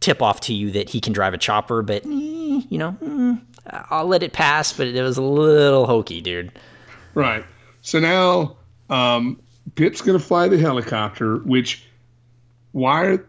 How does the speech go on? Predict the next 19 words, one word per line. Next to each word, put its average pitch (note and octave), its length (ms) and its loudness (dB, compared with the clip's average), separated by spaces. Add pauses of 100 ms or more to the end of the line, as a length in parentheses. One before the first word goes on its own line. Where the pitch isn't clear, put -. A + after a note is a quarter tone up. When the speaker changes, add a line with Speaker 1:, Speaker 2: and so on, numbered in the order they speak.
Speaker 2:
how, D3 340 0 (1600)
why C3+ 240 0
do E3 80 2
they F3+ 80 4
have E3 200 2
the C3+ 60 -4
big B2+ 320 -2 (280)
doors C3 340 0
at A2+ 80 -4
the A2+ 80 -10
top A#2 340 0
of A2+ 80 -4
the G#2 100 -2
hangar? F#2 600 -4 (100)
Speaker 1:
Yeah. F2 300 -14
Speaker 2:
Do - 80 -2
you A2 100 2
know? B2 340 -2 (120)
Speaker 1:
No. F#2 260 -8